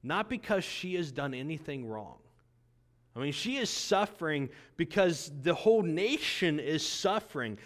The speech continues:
And sometimes, uh, when we look at people, I think sometimes we forget that they have a story to their lives.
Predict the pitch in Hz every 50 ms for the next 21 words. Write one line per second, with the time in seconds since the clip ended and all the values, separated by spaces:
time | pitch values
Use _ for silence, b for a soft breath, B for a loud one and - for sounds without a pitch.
0 | B B B 180 185 - - 240 254 254 262 262 240 247 226 - - - - B
1 | B B B - 151 156 156 156 180 185 190 185 175 170 170 208 233 233 240 247
2 | 226 214 220 - - 214 214 214 185 180 170 156 151 156 151 - - 208 202 -
3 | - - 208 214 - - 220 220 214 - - 202 - - 180 170 147 120 117 170
4 | 190 180 156 - - B B B B 170 151 196 208 233 214 254 247 233 214 185
5 | - - - - - 165 175 208 214 196 180 - - 160 127 120 113 104 98 95
6 | 92 78 67 - -